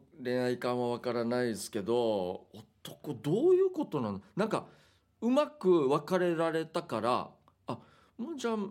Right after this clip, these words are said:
なんか友達っぽくなったから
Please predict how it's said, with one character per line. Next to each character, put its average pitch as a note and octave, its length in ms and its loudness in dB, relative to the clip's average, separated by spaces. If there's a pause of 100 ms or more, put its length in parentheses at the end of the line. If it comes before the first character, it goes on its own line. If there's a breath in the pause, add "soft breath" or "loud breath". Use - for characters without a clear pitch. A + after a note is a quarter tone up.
(140)
な G#3 180 -2
ん C4 60 -4
か F#3 120 -2
友 B3 340 0
達 B3 260 -2
っ A3 40 -12
ぽ A#3+ 220 -6
く B3 120 -6
な A3+ 100 0
っ G#3 100 -10
た F#3+ 120 -6
か F3 120 -4
ら D#3 260 -4